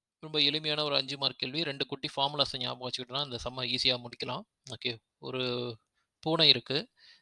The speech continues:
அ, அது ஒரு எக்ஸ் ஒய் தளத்துல போயிட்டு இருக்கான். ஓகே, எக்ஸ் ஒய்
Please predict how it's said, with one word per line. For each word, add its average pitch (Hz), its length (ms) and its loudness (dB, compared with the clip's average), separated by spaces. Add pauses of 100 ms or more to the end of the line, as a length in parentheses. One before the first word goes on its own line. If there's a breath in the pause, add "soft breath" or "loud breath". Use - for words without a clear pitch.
(160 soft breath)
அ, 127 260 0
அது 151 220 2
ஒரு 151 180 4
எக்ஸ் - 320 4
ஒய் 160 160 6
தளத்துல 135 520 4
போயிட்டு 131 280 0
இருக்கான். - 380 -6
ஓகே, 131 300 -2
எக்ஸ் - 260 -2
ஒய் 156 100 4